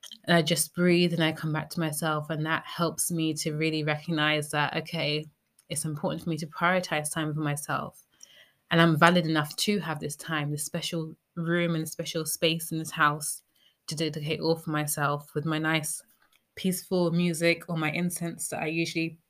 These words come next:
burn whilst meditating. And then whilst I'm, because I've meditated for so long, I usually end up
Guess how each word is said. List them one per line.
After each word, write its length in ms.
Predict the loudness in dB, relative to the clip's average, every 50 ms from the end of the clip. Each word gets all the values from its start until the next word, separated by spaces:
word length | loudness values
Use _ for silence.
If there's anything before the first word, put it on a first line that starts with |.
| _ -6
burn 500 | -2 2 2 2 4 2 2 0 -2 -4
whilst 360 | -2 0 0 0 -2 -4 -6
meditating. 720 | -4 -4 -4 -4 -2 -4 -4 -4 -4 -6 -6 -4 -6 -8 -10 -12 _ _ _ _ _ _ _ _ _ _ _ _ _ _ _ _ _ _ _ _ _ -20 _ _ 4
And 120 | 6 8
then 160 | 8 8 10
whilst 320 | 10 8 8 8 6 2 0
I'm, 200 | 2 2 0 -6
because 240 | -4 2 2 2
I've 60 | 4 4
meditated 480 | 2 0 0 0 -2 -2 -2 -2 -4
for 80 | -6 -6
so 220 | 0 0 2 2
long, 420 | 2 2 2 0 0 -4 -6 -8 -8 _ _ _ _ _ _ _ _ _ _ _ _ -4
I 100 | 0 2
usually 500 | 4 4 4 4 2 2 2 2 2 2
end 260 | 0 -2 -2 -2 -2
up 260 | 0 -2 -2 -4 -8